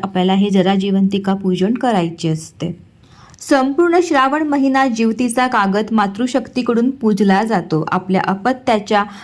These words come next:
मंगलतेची प्रार्थना यावेळी केली जाते. जिवतीचा हा कागद विशेष अर्थपूर्ण आहे. श्रावण शुक्रवारी प्रत्येक आईने जिवतीची पूजा ही नक्कीच करा, आपल्या मुलांच्या प्रगतीसाठी, दीर्घायुष्यासाठी.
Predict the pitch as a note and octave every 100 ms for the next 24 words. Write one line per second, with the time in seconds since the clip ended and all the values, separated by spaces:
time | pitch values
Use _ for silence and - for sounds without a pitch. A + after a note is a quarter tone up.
0 | - A3 G#3+ G#3+ C4+ C#4 C4+ C#4 C4+ G#3+
1 | G#3+ A#3+ A#3+ A#3+ G3 G#3 A3 A3+ A#3 G#3+
2 | F3+ F#3 F#3 E3 D#3+ E3 E3 - - -
3 | F#3+ A3 C4+ D4 D4+ D4+ C#4 C4 C4 G#3
4 | F#3 G3 A#3 G#3+ A3+ D4 D#4 - A3+ C4+
5 | G4 F#4 B3 G3 F3 E3+ F3 F3 - -
6 | - - - A#3+ A3 A3+ C4+ D#4 D#4+ D#4
7 | D4 A3+ F#3 E3+ F#3+ A3 - - C#4 C#4+
8 | - F#3+ F3+ F3 F#3 F3+ E3+ E3+ A#3 B3
9 | A#3+ G3+ F#3 F#3 G3 G3+ G3 F#3 - A#3
10 | - A3 G3 F#3+ - G3 F3+ F3 F3 F3
11 | F#3+ F#3 G3 F#3+ E3 E3 G3+ B3 B3+ A#3+
12 | B3 A3+ F#3 E3 E3+ F#3+ G3 G3 - A#3
13 | A#3+ A3+ A3+ A3+